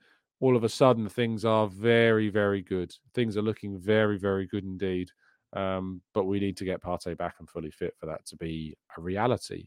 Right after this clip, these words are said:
of course. Uh, Louis says, "Do you see football squads being increased in size as well as subs to assist with injuries? I know subs have increased already,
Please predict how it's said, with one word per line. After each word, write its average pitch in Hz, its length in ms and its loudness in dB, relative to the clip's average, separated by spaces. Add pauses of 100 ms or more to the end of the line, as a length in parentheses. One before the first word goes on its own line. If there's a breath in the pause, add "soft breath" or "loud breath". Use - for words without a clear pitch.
of 90 140 -8
course. - 340 -12 (500 loud breath)
Uh, 123 60 2
Louis 151 320 10
says, 127 300 6
"Do 131 160 -2
you 123 160 -2
see 156 260 0
football 135 320 4
squads 123 320 4
being 120 220 4
increased 113 400 2
in 135 100 2
size 139 400 4
as 95 100 -6
well 113 140 4
as 120 80 0
subs 165 360 4
to 110 120 -2
assist - 380 -2
with 101 100 -2
injuries? 104 500 2
I 120 80 4
know 107 140 4
subs 101 280 -2
have 101 100 -2
increased 101 400 -2
already, 110 400 6